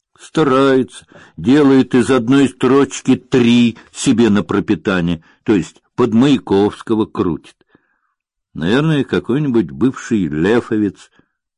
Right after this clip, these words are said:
пожилой и замшелый неудачник. Нукзар надел штатский макинтош, мягкую шляпу и поехал в советский спорт.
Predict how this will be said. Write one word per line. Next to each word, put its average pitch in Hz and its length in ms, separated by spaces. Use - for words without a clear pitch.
пожилой 131 720
и 113 140
замшелый 104 920
неудачник. 92 1040
Нукзар 113 500
надел 101 380
штатский - 600
макинтош, 80 680
мягкую 82 480
шляпу 127 480
и 226 160
поехал 160 680
в 160 80
советский 101 580
спорт. - 480